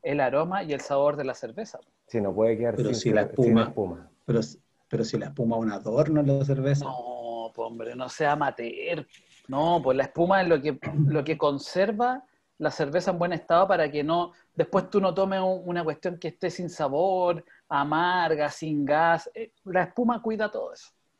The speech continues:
Speaker 2: Sí, pues hay que ser, hay que saber servir una cerveza para que quede bien.
Speaker 3: Yo pensé que la espuma era puro horno. El giste,
Speaker 1: No, y
Speaker 3: que le dicen en, en México.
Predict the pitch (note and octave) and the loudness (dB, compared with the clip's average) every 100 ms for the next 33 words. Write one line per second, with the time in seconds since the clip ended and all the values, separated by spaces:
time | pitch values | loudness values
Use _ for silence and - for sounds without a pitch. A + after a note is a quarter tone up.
0 | _ _ _ _ - G2+ G#2+ - G2 - | _ _ _ _ -4 -2 -2 -4 -6 -2
1 | A2+ B2+ - A#2 D#3 - C#3+ D3 D3 G#2+ | -2 -4 -2 0 0 -2 -2 0 2 0
2 | F#2 F#2 F2+ F2+ D#2 F2 E2+ F2 F#2+ F2+ | -4 -6 -8 -8 -8 -8 -8 -8 -6 -4
3 | E2+ D2 - _ _ _ _ _ C#3+ D3+ | -4 -8 -12 _ _ _ _ _ 0 2
4 | C#3+ E3+ C#3+ C#3+ D3+ D3+ C#3 A#2+ A#2+ A2+ | 2 0 0 0 0 2 0 0 -4 -6
5 | A2+ F#3+ G#3+ C#3 G#2 G2+ - C3+ - A3 | -10 -8 -4 -4 -4 -10 -6 -6 0 2
6 | A3+ - B2 B2+ C#3 C#3+ C3+ B2+ A#2+ - | 4 2 2 2 2 2 2 2 0 -4
7 | B2+ C3 B2 - - | 0 0 -2 -10 -16